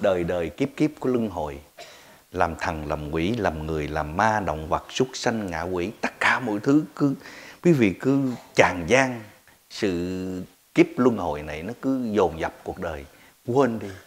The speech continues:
Rồi xuống nhân gian này lâu quá, một bậc thánh nhân xuống nhân gian này lâu quá, từ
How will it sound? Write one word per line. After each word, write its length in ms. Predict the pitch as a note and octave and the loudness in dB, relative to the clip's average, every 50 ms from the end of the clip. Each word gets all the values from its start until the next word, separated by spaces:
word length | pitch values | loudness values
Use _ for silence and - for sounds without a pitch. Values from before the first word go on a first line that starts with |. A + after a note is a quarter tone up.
| _ _ _ _ _ _ _ _ _ _ _ _ _ - | _ _ _ _ _ _ _ _ _ _ _ _ _ -10
Rồi 80 | F2 E2 | -10 -6
xuống 260 | - - A#2+ B2+ C#3+ | -2 0 2 2 4
nhân 200 | C3+ A#2 A2 G#2+ | 2 2 2 2
gian 280 | A2 A2+ G#2 G2+ G2+ F#2+ | 2 2 2 0 -2 -4
này 140 | F2 D#2+ D#2 | -4 -4 -2
lâu 160 | F2 G2+ G#2 | 0 0 0
quá, 380 | G#2 G#2 G#2 A2+ B2 C3 D#3 D3 | 2 2 4 2 2 2 -2 -4
một 100 | B2 G2+ F#2+ | -4 0 0
bậc 120 | F2 - - - | 0 -2 -4 -6
thánh 180 | B2+ C3+ D3 C#3+ | -2 0 2 4
nhân 200 | C3+ A#2+ A#2 A2 | 4 2 2 0
xuống 180 | - C3 C3 D3 | -2 0 0 4
nhân 260 | C#3 B2+ A#2 A2+ G#2+ | 4 4 4 4 0
gian 260 | G#2+ G#2+ G#2 G2+ F#2 | 0 0 -2 -4 -6
này 120 | E2+ D#2 C#2+ | -8 -8 -6
lâu 220 | D2+ F2+ F#2+ F#2+ F#2 | -4 -2 -2 0 2
quá, 240 | F#2+ G2+ A2 B2 - - - _ _ _ _ _ - - - - | 0 0 0 -4 -10 -14 -20 _ _ _ _ _ -16 -16 -12 -4
từ 100 | - F2 | -4 -2